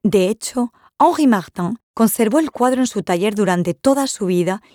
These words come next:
y lo retocó visiblemente al final de su carrera. Incorporado recientemente a las colecciones del Museo de los Agustinos, este lienzo vibrante nos permite comprender las primeras aspiraciones artísticas del pintor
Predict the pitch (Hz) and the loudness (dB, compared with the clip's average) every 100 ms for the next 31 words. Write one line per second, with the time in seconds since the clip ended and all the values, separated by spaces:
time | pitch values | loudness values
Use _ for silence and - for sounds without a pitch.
0 | _ 226 208 202 202 196 202 - - - | _ 2 2 0 -6 -4 -2 -2 -2 0
1 | 285 214 185 180 190 - 208 - 180 - | 2 2 2 0 0 -2 -6 -4 -6 -6
2 | 175 165 185 - 175 208 190 165 - - | -6 -2 -2 -2 -4 -2 -2 -4 -8 -20
3 | _ _ _ _ - 220 185 190 - 202 | _ _ _ _ 2 2 2 -2 0 -2
4 | 190 170 170 - 220 220 208 185 180 165 | 0 -2 -4 -2 0 2 2 2 0 -2
5 | 165 185 165 - - 208 151 165 165 170 | -2 -2 -2 -2 0 0 0 -2 -2 -2
6 | - 285 214 170 170 151 156 - 190 208 | 0 0 0 0 -2 -4 -8 -2 0 0
7 | 226 - _ _ _ _ 254 - 320 285 | -4 -12 _ _ _ _ -4 0 0 2
8 | 285 - 214 196 170 175 185 220 226 _ | 0 2 0 0 0 0 0 -2 -8 _
9 | _ - 214 - 214 254 302 320 262 226 | _ 0 0 2 2 2 2 0 0 2
10 | 208 185 185 185 185 185 - 220 233 285 | 2 2 0 -2 -4 -4 0 2 2 0
11 | 277 - 220 190 - 208 208 180 165 226 | -2 -4 -4 -2 0 0 0 -4 -2 -2
12 | 196 - 226 208 190 165 170 160 196 214 | -2 -2 -2 0 -2 -2 -4 0 -2 -2